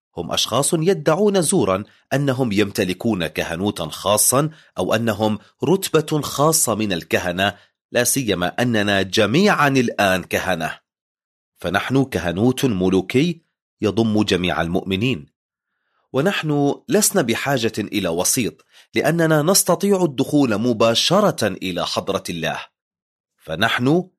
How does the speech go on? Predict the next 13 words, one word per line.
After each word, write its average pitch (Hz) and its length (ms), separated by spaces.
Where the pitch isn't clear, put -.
لسنا 107 460
في 117 200
حاجة 90 460
إلى 92 580
تقديم 107 440
ذبائح 95 680
لأنه 120 380
لا 151 140
يوجد 160 400
هيكل 90 500
ولا 165 240
توجد 180 420
مذابح 135 680